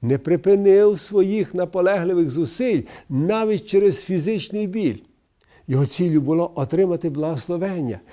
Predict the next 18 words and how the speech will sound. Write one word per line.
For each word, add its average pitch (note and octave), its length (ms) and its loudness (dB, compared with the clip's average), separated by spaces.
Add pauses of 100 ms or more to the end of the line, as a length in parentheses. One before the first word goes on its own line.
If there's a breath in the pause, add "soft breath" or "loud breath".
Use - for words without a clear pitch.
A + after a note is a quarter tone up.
(280 loud breath)
і G3 140 4
біль F#3 520 2
у F#3+ 140 -2
тілі G#3+ 720 2 (180 loud breath)
не E3+ 220 4
міг G3 360 2
відвернути G#3 760 2
його F#3+ 200 4
думки G3 480 -2
від F3+ 200 -4
цієї G3 340 0
мети. E3 380 -2 (760 loud breath)
В G#2+ 80 -8
останні E3+ 420 -4
хвилини D3 440 -2
боротьби C3+ 680 -4
його C#3+ 360 -4
рішучість D#3 640 -6